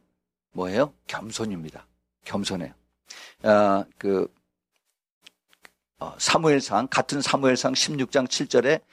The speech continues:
하나님이 다윗을 택할 때 그 사무엘이, 예, 자기 눈으로 보고 다윗의 제일 마지 형서부터 쭉 이제 찾아가죠.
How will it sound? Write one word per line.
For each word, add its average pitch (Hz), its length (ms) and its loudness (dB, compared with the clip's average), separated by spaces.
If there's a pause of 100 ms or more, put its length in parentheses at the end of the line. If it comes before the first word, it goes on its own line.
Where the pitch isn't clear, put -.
(160)
하나님이 135 520 0
다윗을 139 540 2
택할 156 380 0
때 107 380 -2 (260)
그 135 220 4
사무엘이, 117 800 0 (300)
예, 104 100 0
자기 113 300 0
눈으로 139 360 2
보고 120 400 -2 (140)
다윗의 123 460 2
제일 131 280 2
마지 120 320 0
형서부터 160 480 -2
쭉 131 380 0
이제 120 160 -2
찾아가죠. 101 640 -2